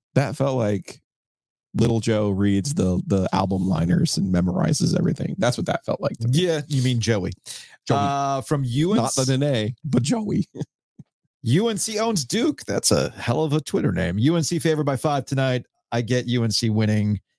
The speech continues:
Speaker 2: seventy-seven sixty-seven. What do you have?"
Speaker 1: Why are they asking you for gambling
Speaker 2: I don't know.
Speaker 1: advice?
Speaker 2: I'm not the gambling guy.
Speaker 1: Interesting.
Speaker 2: Maybe they get, people get us confused all the time.
Speaker 1: Is it up to five?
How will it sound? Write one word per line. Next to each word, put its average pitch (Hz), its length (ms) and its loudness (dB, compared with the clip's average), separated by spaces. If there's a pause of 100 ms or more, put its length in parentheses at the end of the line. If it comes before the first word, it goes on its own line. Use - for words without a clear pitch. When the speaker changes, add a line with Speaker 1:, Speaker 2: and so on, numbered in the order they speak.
(200)
Speaker 2:
seventy-seven 131 880 0
sixty-seven. 92 680 0
What 95 160 2
do - 100 -8
you 90 120 2
have?" - 320 -4
Speaker 1:
Why 156 200 2
are 202 40 2
they 190 160 0
asking 113 420 0
you 135 180 4
for - 120 -4
gambling 117 300 0
Speaker 2:
I - 60 0
don't - 200 0
know. - 60 -2
Speaker 1:
advice? - 200 0
Speaker 2:
I'm 175 60 0
not 208 140 -2
the - 60 0
gambling - 460 -4
guy. - 220 0
Speaker 1:
Interesting. - 600 2 (560)
Speaker 2:
Maybe 180 220 0
they 175 100 2
get, 156 320 -4
people 208 220 0
get 147 80 0
us 117 120 0
confused 95 320 0
all 85 140 0
the - 80 -10
time. 123 60 4
Speaker 1:
Is 139 80 6
it 233 60 2
up 359 100 -2
to 269 100 -2
five? - 460 -2